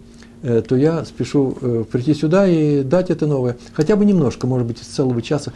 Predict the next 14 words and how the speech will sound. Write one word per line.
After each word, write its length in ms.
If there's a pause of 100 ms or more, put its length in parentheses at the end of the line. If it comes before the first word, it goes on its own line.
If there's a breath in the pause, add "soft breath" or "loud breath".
(240 loud breath)
всего 220
от 100
этого 240
нового 440 (160)
у 60
меня 380 (240)
наберется 600 (100)
на 140
две-три 360
минуты. 400 (600 loud breath)
Сегодняшний 520
урок 220
называется 500 (300 loud breath)
"Следим, 640